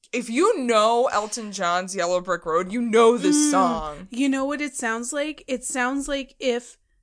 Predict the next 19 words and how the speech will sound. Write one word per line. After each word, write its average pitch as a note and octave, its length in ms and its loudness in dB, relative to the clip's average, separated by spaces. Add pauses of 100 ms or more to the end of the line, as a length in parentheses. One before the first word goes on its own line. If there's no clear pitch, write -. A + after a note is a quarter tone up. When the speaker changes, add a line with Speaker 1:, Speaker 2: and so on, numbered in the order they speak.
(160)
Speaker 2:
Josh B3 440 -2
Homme A#3+ 440 -6
was A3+ 180 -4
producing G3+ 800 -12 (280)
an G#3 120 -8
Elton F#3+ 360 -10
John E3+ 300 -12
song. C3+ 380 -16 (120)
Speaker 1:
Yeah. G#4 200 -2 (680)
Speaker 2:
Just F#4+ 320 -2
like F#4 200 -2
how C#4 480 2 (600)
Iggy D4 260 -2
Pop's - 380 -2
latest A3+ 340 -4
album, G#3 560 -8
which G#3+ 220 -10
was A#3 160 -8
produ-, A#3 340 -12